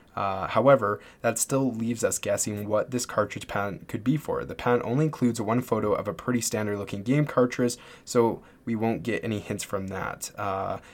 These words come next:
the P S Vita played cartridges, but Sony has repeatedly expressed disinterest in building a new handheld console, so that seems equally unlikely. Back in twenty seventeen, Sony submitted a console patent for what ultimately became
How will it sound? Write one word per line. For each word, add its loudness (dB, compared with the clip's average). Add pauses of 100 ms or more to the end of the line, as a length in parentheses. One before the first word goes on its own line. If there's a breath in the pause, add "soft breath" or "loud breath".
the -8
P 4
S 2
Vita 4
played -2
cartridges, 0
but -4
Sony 0
has -2
repeatedly -4
expressed 0
disinterest -6
in -6
building -6
a -6
new -6
handheld -6
console, 2 (180 loud breath)
so -4
that 10
seems 2 (220 loud breath)
equally 2
unlikely. -2 (280 loud breath)
Back 6
in 0
twenty 4
seventeen, 0
Sony -2
submitted -4
a -6
console -4
patent -6
for -8
what -2
ultimately -4
became -8